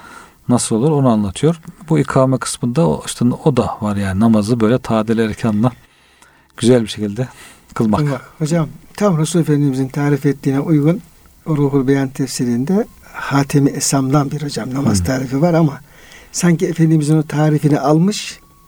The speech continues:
Speaker 2: o tarife uygun namazı
Speaker 1: Hı.
Speaker 2: kılmış veya kılmayı tarif ediyor. Bu biraz daha şey yapmış, detaylandırmış ama hocam.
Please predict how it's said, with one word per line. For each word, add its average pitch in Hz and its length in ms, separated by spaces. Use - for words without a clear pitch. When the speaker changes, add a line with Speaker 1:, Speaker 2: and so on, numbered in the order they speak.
Speaker 2:
o 160 100
tarife 147 340
uygun 165 420
namazı 147 560
Speaker 1:
Hı. 131 420
Speaker 2:
kılmış 180 440
veya 175 200
kılmayı 160 320
tarif 135 320
ediyor. - 260
Bu 247 100
biraz 202 280
daha 170 160
şey 165 140
yapmış, - 220
detaylandırmış 123 680
ama 101 180
hocam. 190 220